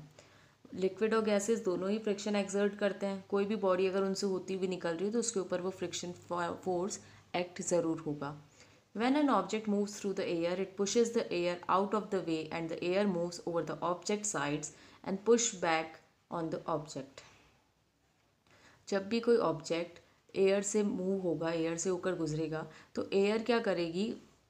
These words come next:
Side में आ जाती है और side की तरफ से push करती है उस object को वापस return में। ये जो push होता है ऑब्जेक्ट पर, इसको हम बोलते हैं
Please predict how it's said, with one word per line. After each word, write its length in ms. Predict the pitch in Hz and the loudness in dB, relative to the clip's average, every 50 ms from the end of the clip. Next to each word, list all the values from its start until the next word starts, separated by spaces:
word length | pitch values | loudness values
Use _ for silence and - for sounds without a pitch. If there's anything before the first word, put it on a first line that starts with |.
| _ - | _ -12
Side 400 | - - 190 180 180 185 185 190 | -8 -6 -2 0 0 0 2 2
में 140 | 208 208 | 4 4
आ 60 | 202 185 | 4 4
जाती 380 | - 180 175 170 - 185 190 190 | 2 0 -2 -2 -2 -2 0 2
है 60 | 190 | 4
और 200 | 190 196 196 196 | 4 4 2 0
side 440 | - - - 170 170 180 185 180 - | -2 -2 0 2 2 2 0 -2 -4
की 100 | 226 214 | -4 0
तरफ 280 | 208 190 175 175 175 | 0 2 2 2 0
से 280 | - - 202 220 262 - - - - - - _ _ - | -2 0 0 0 0 0 -6 -14 -20 -20 -20 _ _ 6
push 200 | 254 262 247 - | 6 6 6 6
करती 380 | - - 208 - - - 196 | 2 2 2 0 2 0 0
है 100 | 196 196 | 2 2
उस 140 | 196 190 190 | 2 2 2
object 440 | 180 165 151 151 170 170 160 160 - | 0 0 0 0 -2 -2 -2 -4 -8
को 180 | - - 165 160 - - | -12 -12 -12 -10 -8 -6
वापस 440 | 170 165 160 156 151 143 143 - - | -2 -2 -2 -2 -4 -4 -4 -4 -2
return 340 | 156 160 156 156 151 143 139 | -2 -4 -2 0 -2 -2 -2
में। 160 | - - - - - _ _ _ - - - - - _ _ 190 | -4 -8 -12 -16 -20 _ _ _ -20 -20 -20 -20 -20 _ _ 2
ये 120 | 220 240 | 2 4
जो 140 | 240 285 285 | 4 4 4
push 280 | 294 247 233 226 233 | 6 6 6 6 6
होता 200 | 220 208 214 - | 2 0 0 2
है 80 | 190 185 | 2 4
ऑब्जेक्ट 420 | 170 160 151 156 180 180 180 - - | 4 2 2 0 -2 -2 -4 -2 -2
पर, 100 | 185 180 | -2 0
इसको 280 | 180 175 - - 196 | 0 -2 -2 0 0
हम 100 | 196 190 | 0 2
बोलते 280 | 175 175 170 165 160 190 | 2 0 -2 0 0 -2
हैं 120 | 175 - | -4 -2